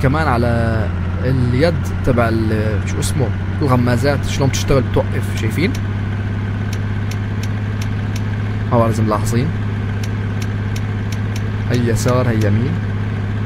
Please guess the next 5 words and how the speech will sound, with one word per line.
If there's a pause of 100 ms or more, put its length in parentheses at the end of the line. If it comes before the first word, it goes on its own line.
(500)
طيب
المساحات، (680)
شايفين
المساحات
كمان؟